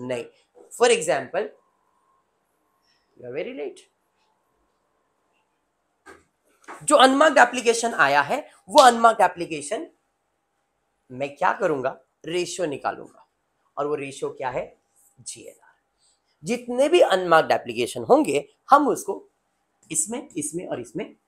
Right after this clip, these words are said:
बांट देंगे, मतलब minus, क्योंकि अभी उनसे से शेयर बिकने वाला नहीं है, जितना बिकने वाला था वो तो marked हो गया। अब जो बच गया वो मेरे unmarked application है,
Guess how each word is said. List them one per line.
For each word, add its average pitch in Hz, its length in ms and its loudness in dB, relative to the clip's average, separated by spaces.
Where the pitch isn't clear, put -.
बांट 175 220 -4
देंगे, - 380 -20
मतलब 180 180 -8
minus, 135 420 -6
क्योंकि 240 180 -4
अभी 240 140 0
उनसे 233 280 -4
से 220 60 -10
शेयर 202 260 -4
बिकने 160 220 -6
वाला 139 180 0
नहीं 120 120 -14
है, - 100 -20
जितना 208 300 2
बिकने 196 320 0
वाला 196 160 6
था 196 100 2
वो 185 140 -2
तो 202 100 -6
marked 170 340 2
हो 147 180 -6
गया। - 300 -12
अब 123 120 -14
जो 175 120 -6
बच 214 260 2
गया 156 240 0
वो - 280 -18
मेरे 143 380 -10
unmarked 160 420 0
application 120 560 -12
है, 117 100 -20